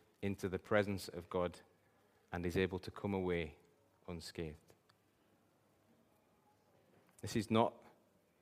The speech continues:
the criminal revolutionist, but it's the Lamb of God who comes to take away the sin of the whole world. This man was not dragged to the cross,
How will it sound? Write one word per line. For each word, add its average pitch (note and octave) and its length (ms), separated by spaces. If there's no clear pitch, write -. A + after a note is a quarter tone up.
the - 80
criminal G#2+ 480
revolutionist, G2 880
but F#2+ 80
it's F2+ 140
the F2+ 120
Lamb G2 300
of F#2 160
God F2+ 340
who F#2+ 60
comes F#2+ 380
to - 60
take F#2+ 320
away F2+ 280
the E2 100
sin F2+ 380
of F2 160
the E2+ 80
whole F#2 380
world. F2+ 340
This - 240
man G2+ 260
was G2+ 280
not A2 320
dragged G#2+ 460
to F#2+ 120
the E2+ 120
cross, - 540